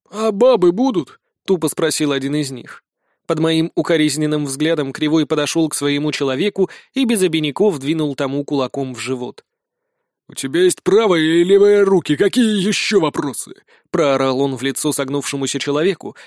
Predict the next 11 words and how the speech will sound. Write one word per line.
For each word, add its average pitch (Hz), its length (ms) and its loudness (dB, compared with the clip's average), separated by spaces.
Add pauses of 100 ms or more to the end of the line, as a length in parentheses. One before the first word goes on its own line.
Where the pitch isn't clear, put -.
(100)
и 147 60 -2
затем 160 300 -2
повернулся 143 560 -2
ко 131 120 -8
мне. - 280 -16 (720)
«Простите, 151 440 -2
босс, 143 220 -2
больше 165 300 0
не 165 80 2
повторится». 156 720 -2 (800)
«Повторю, 147 720 0